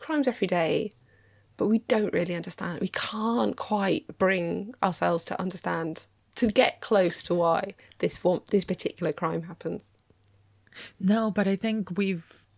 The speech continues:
Speaker 2: the entire serial killer genre, both in horror, literary fiction, true crime, and everything else, is kind of, alongside the chase, is interested in the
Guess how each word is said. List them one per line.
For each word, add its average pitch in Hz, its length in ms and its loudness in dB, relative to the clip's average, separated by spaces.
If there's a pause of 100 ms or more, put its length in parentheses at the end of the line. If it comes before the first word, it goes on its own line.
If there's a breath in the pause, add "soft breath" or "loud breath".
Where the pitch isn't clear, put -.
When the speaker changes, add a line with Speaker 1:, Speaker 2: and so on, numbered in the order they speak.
(120)
Speaker 2:
the 196 120 2
entire 208 720 0
serial 190 420 -2
killer 170 640 0
genre, 165 800 0
both 160 340 2
in 165 300 0
horror, 170 720 6 (560)
literary 170 480 6
fiction, 160 840 -2 (100)
true 185 240 2
crime, 160 640 0
and 170 280 0
everything 170 420 0
else, 147 340 0 (360 loud breath)
is 185 160 4
kind 208 340 2
of, 190 100 2
alongside 185 480 2
the 160 100 -2
chase, 175 440 0
is 165 140 -4
interested 151 460 -4
in 147 200 -6
the 139 300 0